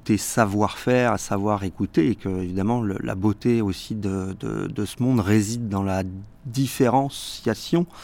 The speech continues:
de la, des frictions. Justement, les frictions, elles existent par, euh, par la, la, la, comment dire, le, le court-circuitage qui se passe sur la, la différence. Et ça crée quelque chose, et ça crée une... Une,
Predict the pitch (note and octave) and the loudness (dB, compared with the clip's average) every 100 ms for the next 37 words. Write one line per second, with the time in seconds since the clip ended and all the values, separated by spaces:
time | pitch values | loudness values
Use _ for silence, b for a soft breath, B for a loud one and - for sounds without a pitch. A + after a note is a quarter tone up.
0 | B B G2+ G2 G2+ G2+ G2+ G2 F#2+ G2 | B B 0 4 4 4 2 0 -2 -4
1 | F#2+ G2 - B2 - - G3 A#2 F#2+ - | -2 -2 0 -2 0 4 4 2 -4 -4
2 | G#2+ G#2 G2 - G2+ - C3 D3 B B | -2 0 0 -4 -8 -2 0 0 B B
3 | B G2 F#2 G#2+ G2 A#2+ - - C3+ D3 | B 0 2 2 0 -2 -6 4 6 6
4 | F#2+ F#2 G2+ A2+ - B B B B - | 4 -2 -4 -8 -12 B B B B -14
5 | - G#2+ F#2 F2 G2+ G#2 - - - - | -6 -4 -4 -6 -6 -6 -4 -6 -8 -6
6 | G2 G2 F#2 G2 G2 A2+ G2+ A2 - - | -4 -2 -2 -4 -4 -4 -2 -2 -2 -6
7 | - A2+ - C#3 - G2+ - B2 - G#2 | -6 -4 -2 -2 -4 -4 -4 -6 -2 0
8 | G2+ G#2 G#2+ G2+ G2+ - B2 B2+ - B | 0 -2 -2 -4 -2 -2 -2 -2 -8 B
9 | B G2+ - A2 G#2 C#3+ - G2+ G2 A2 | B -6 2 2 4 -2 -2 -4 -4 -2
10 | C#3+ B2 G#2 - G2 - G2 F#2+ F2+ E2+ | 0 0 0 -2 -4 -2 -2 0 -2 -6
11 | B B B B B B B - F#2+ F2 | B B B B B B B -4 -2 0